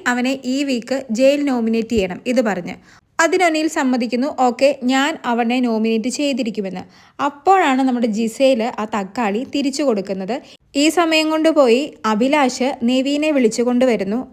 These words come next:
നെവീനോട് അഭിലാഷ് എന്താണ് പറഞ്ഞതെന്നൊന്നും അറിയില്ല. നെവീൻ ഓടി വന്നിട്ട് നമ്മുടെ ജിസേലിനോട് പറയുന്നു, "ജിസേൽ, നിന്നിൽ നിന്നും ഞാനിത് എക്സ്പെക്ട് ചെയ്തില്ല, ഇതാണോ നിന്റെ ഹ്യൂമാനിറ്റി, ഫേക്ക് ഹ്യൂമാനിറ്റി?" എന്നൊക്കെ പറഞ്ഞ് നെവീൻ ജിസേലിനോട് ദേഷ്യപ്പെടുന്നു. പക്ഷേ ജിസേൽ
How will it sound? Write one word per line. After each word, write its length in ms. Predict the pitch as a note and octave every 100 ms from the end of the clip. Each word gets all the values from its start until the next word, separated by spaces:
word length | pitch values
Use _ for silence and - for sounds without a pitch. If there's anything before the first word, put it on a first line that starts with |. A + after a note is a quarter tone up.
| -
നെവീനോട് 640 | G#3 G#3 A3+ B3 B3+ C4
അഭിലാഷ് 440 | B3+ A3+ A#3 A#3
എന്താണ് 280 | A#3 A#3+ A#3+ A#3+
പറഞ്ഞതെന്നൊന്നും 640 | A3+ A#3 D4 D4+ C4 A#3+
അറിയില്ല. 340 | A3 G3+ F#3+ G#3+ C4+ - -
നെവീൻ 320 | A#3 B3+ D4+
ഓടി 240 | D#4 C#4 C4+
വന്നിട്ട് 280 | C4+ B3 A#3
നമ്മുടെ 260 | A#3 A#3
ജിസേലിനോട് 540 | G#3+ G#3 A#3 A#3 B3 B3
പറയുന്നു, 380 | A#3 G3 G3 C4+ - -
"ജിസേൽ, 440 | A3+ B3 D4+ A#3+ -
നിന്നിൽ 320 | A#3+ B3 C4+
നിന്നും 220 | C#4 C#4+
ഞാനിത് 240 | C#4+ C4+ A#3
എക്സ്പെക്ട് 440 | A3 - B3+ B3
ചെയ്തില്ല, 420 | C4+ G#3+ G#3 G3+ - - -
ഇതാണോ 480 | A#3+ C#4 D4 D4 B3
നിന്റെ 420 | A#3+ A#3 A#3+ - -
ഹ്യൂമാനിറ്റി, 640 | A#3 A3 A3+ A3 G#3 A3 -
ഫേക്ക് 240 | - B3+ C4
ഹ്യൂമാനിറ്റി?" 480 | C4+ A#3 A3+ A3 A#3+
എന്നൊക്കെ 240 | A#3 G#3+ A3
പറഞ്ഞ് 260 | G#3 A3 - G#3+
നെവീൻ 320 | G#3 G#3+ B3
ജിസേലിനോട് 540 | G3+ G#3 A3 A3 A#3 A#3+
ദേഷ്യപ്പെടുന്നു. 600 | A3 G3 G3 G3+ G3 A#3+ - - -
പക്ഷേ 220 | G#3 B3+
ജിസേൽ 440 | B3 A#3 A3 B3